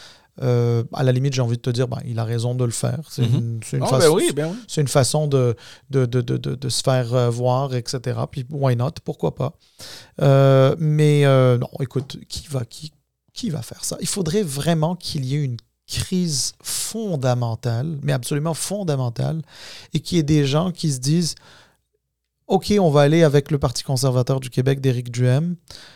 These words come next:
Speaker 1: et on va essayer de former un groupe parlementaire à l'intérieur de l'Assemblée nationale. » Pour ça, ça prend douze députés. Est-ce qu'il va y avoir douze députés qui vont quitter la caq, là ?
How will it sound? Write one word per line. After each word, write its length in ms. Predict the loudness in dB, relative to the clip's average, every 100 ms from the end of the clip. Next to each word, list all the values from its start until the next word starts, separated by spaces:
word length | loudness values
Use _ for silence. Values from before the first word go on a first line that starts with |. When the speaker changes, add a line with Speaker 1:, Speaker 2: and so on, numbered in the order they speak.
| _ _ _
Speaker 1:
et 260 | 4 6 6
on 100 | 6
va 140 | 6
essayer 240 | 4 2 0
de 80 |
former 340 | 0 -2 -2 -2
un 80 | -2
groupe 200 | -4 -2
parlementaire 640 | -2 0 -2 -2 0 0 2
à 40 |
l'intérieur 380 | 0 -2 -4 -2
de 40 |
l'Assemblée 320 | -4 -4 -6 -6
nationale. » 420 | -8 -10 -12 -18 _ _ -20 -20 _
Pour 160 | -8 0
ça, 160 | 2
ça 160 | 2 0
prend 240 | -2 -2 -2
douze 300 | -2 -2 -2
députés. 560 | -4 -6 -6 -6 -6 -8
Est-ce 140 | -6
qu'il 100 | -2
va 80 | 0
y 40 |
avoir 220 | 2 0 -2
douze 380 | 0 2 2
députés 360 | 0 -6 -6 -6
qui 140 | -4
vont 120 | -4 -4
quitter 240 | -4 -2
la 120 | -2
caq, 340 | -4 -8 -10
là ? 60 | -12